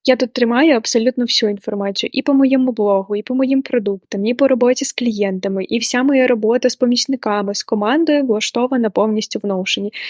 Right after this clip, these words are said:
Тут навіть мій сайт з послугами розписаний, і навіть ті самі, а, лід-магніти і відео, які ви зараз дивитесь, теж знаходяться в Notion.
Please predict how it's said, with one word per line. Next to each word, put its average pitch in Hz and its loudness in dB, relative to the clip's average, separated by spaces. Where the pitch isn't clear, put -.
Тут 247 2
навіть 202 0
мій 247 2
сайт 196 -2
з - -2
послугами 254 0
розписаний, 247 -2
і 220 -2
навіть 254 0
ті - -6
самі, 220 0
а, 202 0
лід-магніти 226 -2
і 226 -2
відео, 269 0
які 240 -2
ви 214 -2
зараз 208 -4
дивитесь, 285 -2
теж 254 2
знаходяться 220 -2
в - -10
Notion. 196 -8